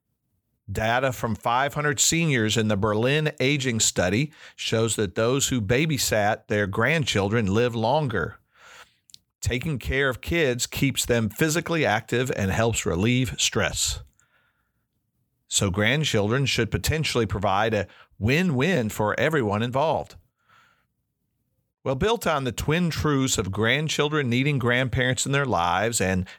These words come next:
grandparents benefiting from the work of caring for grandchildren, you will need to wisely deal with your own unique situation. Maybe you live nearby your grandchildren and are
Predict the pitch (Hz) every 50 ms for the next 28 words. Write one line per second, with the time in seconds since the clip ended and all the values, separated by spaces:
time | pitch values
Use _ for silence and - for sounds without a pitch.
0 | _ - 101 101 104 117 120 113 - 123 120 123 127 127 117 - - - 107 117
1 | 131 135 117 - 110 101 98 110 113 107 - - 107 104 104 101 95 87 - -
2 | - 101 107 120 127 127 - - - 104 - - - 135 139 170 185 180 139 -
3 | - 101 - 101 92 90 87 80 - - 85 80 76 95 117 123 - - - -
4 | - - - - - _ _ _ _ _ _ - 139 147 156 147 131 - 143 131
5 | 113 117 104 107 107 104 110 120 139 139 143 156 151 123 - 117 117 117 117 113
6 | 107 104 - - 104 98 98 101 107 120 127 131 127 139 127 110 110 107 - -
7 | - 107 107 - 127 123 131 135 117 - - 90 - - - _ _ _ _ _
8 | _ _ _ _ _ _ _ _ _ _ - 104 113 120 120 127 127 117 123 127
9 | 127 110 104 117 123 131 117 110 107 107 117 131 135 139 127 110 113 117 113 117
10 | 117 107 - 120 113 117 131 139 127 117 110 110 104 101 98